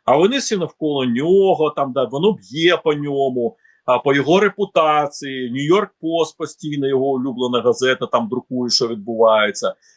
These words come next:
І це вже погано працює на нього конкретно. Тобто це не вже байденівська війна, конкретно його, а у нього вибори в Конгрес,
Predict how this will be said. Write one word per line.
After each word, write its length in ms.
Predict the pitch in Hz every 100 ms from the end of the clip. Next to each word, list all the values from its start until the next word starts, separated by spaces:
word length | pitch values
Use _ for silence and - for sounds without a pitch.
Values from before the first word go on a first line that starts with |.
| _
І 80 | -
це 260 | 117 160 226
вже 160 | 220
погано 440 | 247 226 208 233 220
працює 560 | 220 196 233 226 214
на 140 | 202 208
нього 420 | 214 233 180 123
конкретно. 600 | - 147 170 165 123 113 98
Тобто 240 | 143 160
це 160 | - 175
не 100 | 165
вже 180 | 135 151
байденівська 720 | 156 214 240 220 175 - 139
війна, 300 | 123 117 107
конкретно 440 | 120 - 139 - 156
його, 320 | 180 175 123
а 80 | 104
у 100 | 196
нього 260 | 254 143 127
вибори 320 | 185 160 143
в 80 | -
Конгрес, 540 | 139 120 123 110 -